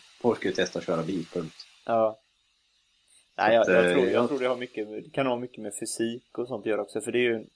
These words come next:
Speaker 2: extremt viktig del i bilspel, tycker jag. Eh,
Speaker 1: Mm.
Speaker 2: just det här med fysiken och hur bilen reagerar och hur olika bilar reagerar. Och som du säger, om man lägger till, fanns det någon modderfunktion i den här betan?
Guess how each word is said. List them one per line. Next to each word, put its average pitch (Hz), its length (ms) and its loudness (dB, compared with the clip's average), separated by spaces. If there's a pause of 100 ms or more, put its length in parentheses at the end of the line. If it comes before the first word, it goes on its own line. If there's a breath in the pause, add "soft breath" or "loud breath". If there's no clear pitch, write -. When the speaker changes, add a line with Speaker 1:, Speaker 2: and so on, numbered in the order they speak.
Speaker 2:
extremt 104 540 -4
viktig 113 280 -6
del 110 220 2
i 104 280 0
bilspel, 101 380 -2
tycker - 200 -4
jag. 110 200 6 (480 soft breath)
Eh, - 520 2
Speaker 1:
Mm. 90 200 2 (640)
Speaker 2:
just 107 220 0
det 104 80 4
här 104 160 6
med 101 220 -2
fysiken 104 680 -2
och 107 80 -2
hur 110 100 0
bilen 101 400 0
reagerar 104 640 4
och 107 180 2 (260 loud breath)
hur - 120 0
olika 107 440 2
bilar 113 300 4
reagerar. 101 480 2 (640)
Och 117 180 2
som 113 140 4
du 104 160 4
säger, 104 300 8
om 104 100 6
man 101 100 4
lägger 101 200 2
till, 117 400 -2 (600)
fanns 117 180 6
det 123 60 2
någon 120 160 6
modderfunktion 117 800 0
i 143 40 -2
den 147 80 0
här 127 80 2
betan? 107 300 -2